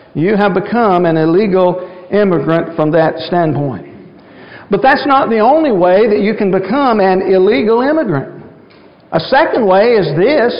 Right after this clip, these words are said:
One becomes an illegal immigrant when that person overstays the authorized limit of the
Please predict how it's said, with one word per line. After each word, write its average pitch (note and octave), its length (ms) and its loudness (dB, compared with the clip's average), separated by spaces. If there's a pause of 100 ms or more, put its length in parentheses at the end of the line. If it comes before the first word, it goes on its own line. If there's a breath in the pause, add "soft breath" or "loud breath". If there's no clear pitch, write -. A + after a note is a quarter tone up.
(500 loud breath)
One A#3 300 2
becomes A#3+ 440 0
an G#3+ 120 0
illegal G#3 480 2
immigrant G3+ 640 0
when G#3 180 0
that A3+ 300 0
person A#3+ 340 0
overstays A3 1400 0 (460 loud breath)
the F#3+ 140 2
authorized G#3 880 2
limit F#3 680 -2 (240 loud breath)
of E3+ 180 2
the - 80 -2